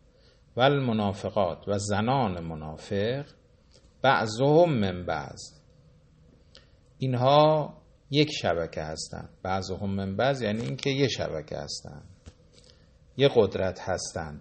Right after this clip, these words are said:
با هم هستن، یک تشکل هستن. هدفشون چیه؟ اهدافی که دارن، چون در جامعهٔ مسل-، مسلمینن دیگه. منافق تو جامعهٔ اسلامی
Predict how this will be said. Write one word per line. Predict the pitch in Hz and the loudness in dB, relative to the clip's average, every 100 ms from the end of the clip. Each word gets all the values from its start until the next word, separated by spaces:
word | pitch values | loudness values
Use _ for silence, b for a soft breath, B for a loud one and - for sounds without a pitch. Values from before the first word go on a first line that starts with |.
| - | -4
با | 113 107 95 | 0 0 0
هم | 110 135 113 | 2 2 2
هستن، | 82 78 - - 80 78 | -4 -8 -10 -8 -8 -6
یک | 117 123 | -8 -6
تشکل | - 87 92 80 - 113 85 | -8 -6 -6 -8 -4 -4 -4
هستن. | 73 65 - - - b b b b b b b | -8 -12 -14 -18 -20 b b b b b b b
هدفشون | - 123 165 170 170 175 160 | 2 6 6 6 -2 -4 -2
چیه؟ | - 151 143 127 117 110 104 101 - | 0 4 6 6 6 4 -2 -8 -8
اهدافی | 110 101 110 143 160 | -4 0 4 2 0
که | 151 123 | -4 -2
دارن، | 107 98 95 95 101 104 b b b b _ - | 0 0 0 -4 -8 -14 b b b b _ -6
چون | 123 | 0
در | 123 110 | 4 4
جامعهٔ | 104 104 104 139 | 4 2 2 0
مسل-، | 113 - - 90 98 - | -2 -4 -8 -6 -6 -4
مسلمینن | 104 98 104 98 139 120 90 | -6 -4 -4 -2 0 -2 -2
دیگه. | 87 87 87 | -8 -10 -10
منافق | 87 90 92 90 127 | -8 -8 -6 -4 -4
تو | 127 131 | -4 -4
جامعهٔ | 110 90 95 113 104 | -2 0 0 0 0
اسلامی | 92 - 95 90 104 135 156 | -2 -4 -6 -4 -4 -4 -6